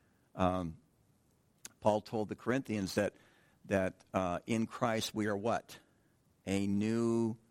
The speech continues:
creation. "Behold, all things have, have,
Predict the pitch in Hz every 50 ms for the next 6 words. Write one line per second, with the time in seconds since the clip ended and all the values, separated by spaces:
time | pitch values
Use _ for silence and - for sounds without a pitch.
0 | _ _ _ _ _ - - 113 107 107 113 113 - - 104 92 87 104 101 95
1 | 101 110 101 92 82 - - 110 107 110 - - 107 107 107 101 - - - _
2 | _ _ _ _ _ _ - - 95 92 87 - - - 120 98 92 92 85